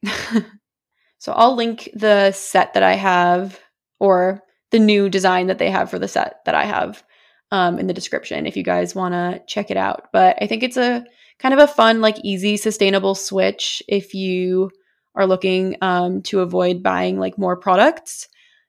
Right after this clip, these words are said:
And I'm excited to have it for three to five years to come. <laughs> So that's it for this favorite. And let's move into the episode topic, which is all about how to embrace independence and how to enjoy your own company and why it's important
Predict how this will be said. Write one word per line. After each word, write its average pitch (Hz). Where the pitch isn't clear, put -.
And 202
I'm 208
excited 202
to 233
have 220
it 233
for 240
three 269
to 302
five 285
years 262
to 254
come. 240
<laughs> -
So 202
that's 220
it 294
for 262
this 277
favorite. 220
And 202
let's 208
move 226
into 202
the 202
episode 185
topic, 202
which 208
is 202
all 196
about 202
how 196
to 202
embrace 185
independence 269
and 208
how 208
to 208
enjoy 202
your 196
own 190
company 190
and 180
why 190
it's 190
important 175